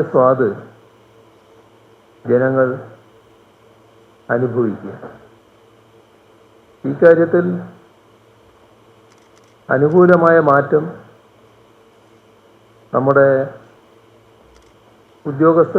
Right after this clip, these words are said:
വിഭാഗത്തിലാകെ ഉണ്ടായിരിക്കുന്നുവെന്നതും നാം പ്രത്യേകം ശ്രദ്ധിക്കേണ്ട ഒരു കാര്യമാണ്.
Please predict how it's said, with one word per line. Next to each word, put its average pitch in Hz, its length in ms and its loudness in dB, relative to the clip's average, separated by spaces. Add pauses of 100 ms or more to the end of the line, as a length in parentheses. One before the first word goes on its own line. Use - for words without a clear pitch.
വിഭാഗത്തിലാകെ 139 840 0 (2000)
ഉണ്ടായിരിക്കുന്നുവെന്നതും 156 1000 0 (1700)
നാം 131 200 2
പ്രത്യേകം 127 460 -2 (1500)
ശ്രദ്ധിക്കേണ്ട 139 520 -2
ഒരു 120 140 -2
കാര്യമാണ്. 98 440 -6